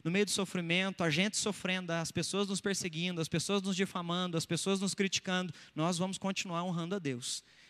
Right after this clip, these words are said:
ainda que as pessoas, não é, nos persigam, ainda que as pessoas venham contra nós, nós vamos continuar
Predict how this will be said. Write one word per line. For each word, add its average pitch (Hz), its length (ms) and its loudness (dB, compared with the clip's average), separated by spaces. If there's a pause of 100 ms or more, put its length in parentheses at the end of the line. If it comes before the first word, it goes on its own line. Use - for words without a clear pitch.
(140)
ainda 151 260 -2
que 165 120 -6
as 165 80 -6
pessoas, 147 640 -2 (240)
não 131 100 -2
é, 147 220 -2 (520)
nos 160 140 0
persigam, 139 580 -2 (540)
ainda 160 240 0
que 180 80 -4
as 175 60 -2
pessoas 165 400 0
venham 175 320 0
contra 151 320 -4
nós, 110 360 -6
nós 143 220 -2
vamos 143 240 -4
continuar 139 560 -4